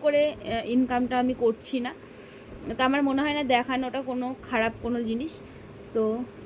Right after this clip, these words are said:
তবুও কারোর যদি দেখতে খারাপ লাগে, সে দেখো না, সে এখান থেকে বিদায় নিতে পারো। মেয়েও হতে পারো, ছেলেও হতে পারো, আহ, কোনো বয়স্ক, আহ, কাকুও হতে পারো। আমি দেখছি আমার বাবার বয়সী কিছু কিছু লোকজন আছে যাদের দেখার কোনো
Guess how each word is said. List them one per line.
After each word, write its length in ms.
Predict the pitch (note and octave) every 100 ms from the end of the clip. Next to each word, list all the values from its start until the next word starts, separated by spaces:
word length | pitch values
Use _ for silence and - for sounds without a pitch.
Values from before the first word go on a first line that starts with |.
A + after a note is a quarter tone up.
| -
তবুও 280 | F4+ E4+ F4 A4+ -
কারোর 240 | B3 B3
যদি 180 | A#3 C4
দেখতে 300 | B3 B3 C#4
খারাপ 280 | - A#3+ A#3 A#3
লাগে, 200 | C4 G#4+
সে 180 | F4
দেখো 280 | A#3 G#3+ G#3+
না, 120 | B3 - -
সে 100 | C4
এখান 200 | A3+ A#3+
থেকে 180 | A#3+ B3
বিদায় 320 | A3+ G#3+ A3
নিতে 220 | A3+ A3
পারো। 280 | G#3+ G#3+ G3+ - - - - -
মেয়েও 280 | A#3+ B3+ C#4+
হতে 240 | C#4+ C4
পারো, 220 | B3 B3
ছেলেও 420 | C4 C4 G#3+ A#3
হতে 220 | B3+ G#3+ G#3+
পারো, 320 | G#3+ G#3 G#3+ B3+ - - - -
আহ, 100 | A3 A3
কোনো 200 | C#4 C#4
বয়স্ক, 420 | A#3+ A#3 B3+ C4+
আহ, 520 | C4+ C#4 - - E4+ -
কাকুও 420 | A#3 A#3+ - C#4+ D4+
হতে 160 | B3+
পারো। 160 | A#3+ A#3+
আমি 200 | A#3 B3+
দেখছি 300 | B3 B3+ C#4+
আমার 180 | C4 B3+
বাবার 320 | A#3 A#3 B3
বয়সী 300 | B3 B3+ B3
কিছু 260 | A#3+ A#3
কিছু 220 | B3 A#3+ B3+
লোকজন 380 | A#3+ A#3 B3
আছে 160 | A#3+ B3
যাদের 300 | A#3 A3 B3
দেখার 280 | G3+ A3 A#3+
কোনো 200 | B3+